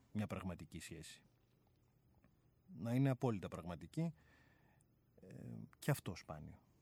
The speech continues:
Το σύνηθες είναι μετά από κάποια χρόνια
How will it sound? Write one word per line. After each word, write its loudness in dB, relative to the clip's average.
Το 2
σύνηθες 6
είναι 8
μετά 4
από 0
κάποια -4
χρόνια 4